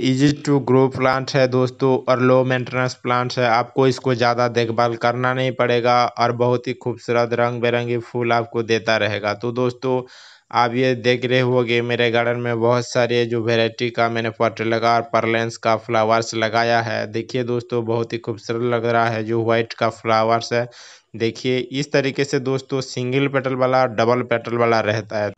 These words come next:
तो दोस्तों, सिंगल पेटल में बहुत सारे कलरफुल फ्लावर खिलता रहता है और बहुत सुंदर लगता है। तो दोस्तों, ये परलेंस का वैरायटी है। देखिए परलेंस का भी बहुत सारे वैरायटी होता है, वाइट, येलो और जो रेड कलर में आता है, ये भी बहुत खूबसूरत फूल खिलता रहता है दोस्तों।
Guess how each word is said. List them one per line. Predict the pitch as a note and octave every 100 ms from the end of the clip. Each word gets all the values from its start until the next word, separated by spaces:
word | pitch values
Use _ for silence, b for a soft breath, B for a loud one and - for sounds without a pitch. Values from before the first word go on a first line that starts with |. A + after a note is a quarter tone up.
| -
तो | C3+
दोस्तों, | C#3+ C#3+ D3 C#3+
सिंगल | - C3 C3 C#3
पेटल | C#3 C3+
में | C3+ C#3
बहुत | A#2+ B2 C#3
सारे | - C3+ C3 C3+ C3+ B2+
कलरफुल | A#2+ A#2+ B2 - C3
फ्लावर | B2+ B2 A#2 B2
खिलता | B2 B2+ A#2 A#2+
रहता | A#2+ A#2 A#2 A#2+
है | B2 A#2+
और | A#2
बहुत | G#2+ A#2+ A#2+
सुंदर | A#2 A2+ A2+
लगता | A2+ G#2+ A#2+
है। | A#2
तो | A2+ A#2
दोस्तों, | B2 B2 C#3
ये | C3 C3 B2+
परलेंस | B2 A#2+ C3 C3+
का | C3
वैरायटी | A2 A#2+ A#2 A#2
है। | A#2+ A#2+
देखिए | A2 A2+ C3
परलेंस | B2+ B2 B2 C3+ C3+
का | C#3
भी | C3+
बहुत | A#2+ A#2+ B2
सारे | C3+ A#2+
वैरायटी | A2+ A#2 A#2 A#2
होता | A2+ A2+
है, | A#2 A#2+
वाइट, | A#2 A2 A#2 A#2+ B2 -
येलो | - A#2 A#2 B2 B2 B B B B B -
और | A#2+ B2
जो | A#2 B2 A#2+ A#2+
रेड | A#2 A#2
कलर | A#2 A#2+ A#2+
में | A#2 A#2
आता | A2+ G#2 A#2+
है, | A#2+
ये | B2+ C#3+
भी | C#3+
बहुत | C3+ C3 C3
खूबसूरत | - C3 - B2+ B2+ -
फूल | B2
खिलता | A#2 B2 A2+ A#2
रहता | A#2+ A2+ A#2+
है | A#2
दोस्तों। | A#2 A#2+ C3 B2+